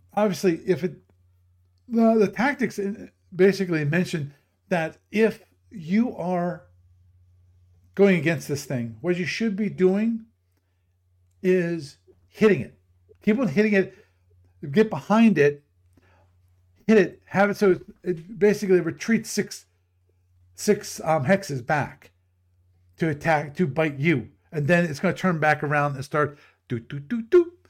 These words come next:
going towards the planet again. Of course, that's gonna take half a turn to recover the amount of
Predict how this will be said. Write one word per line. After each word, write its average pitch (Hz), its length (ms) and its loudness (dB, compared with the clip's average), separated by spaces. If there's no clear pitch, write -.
going 160 200 -2
towards 143 240 -2
the 131 100 -10
planet 190 360 0
again. 117 400 -4
Of 135 80 -14
course, 139 200 0
that's 143 140 -2
gonna 143 160 -8
take 143 400 -2
half 135 300 -2
a 131 40 -16
turn 143 520 -2
to 160 360 -2
recover 151 520 0
the 143 300 -6
amount 143 480 -4
of 131 420 -6